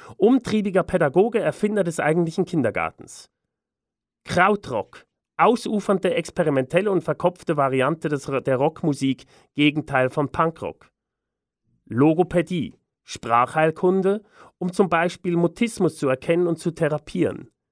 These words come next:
Lord of the Flies, Lieblingsbuch aller Pädagogen,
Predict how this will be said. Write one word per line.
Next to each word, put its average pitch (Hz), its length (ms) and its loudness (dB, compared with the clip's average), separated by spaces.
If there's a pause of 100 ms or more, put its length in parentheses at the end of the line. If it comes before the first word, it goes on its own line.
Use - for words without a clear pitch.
(640)
Lord 151 460 4
of 190 140 -2
the - 80 -2
Flies, - 720 -2 (260)
Lieblingsbuch 208 760 0
aller 185 240 2
Pädagogen, 185 720 0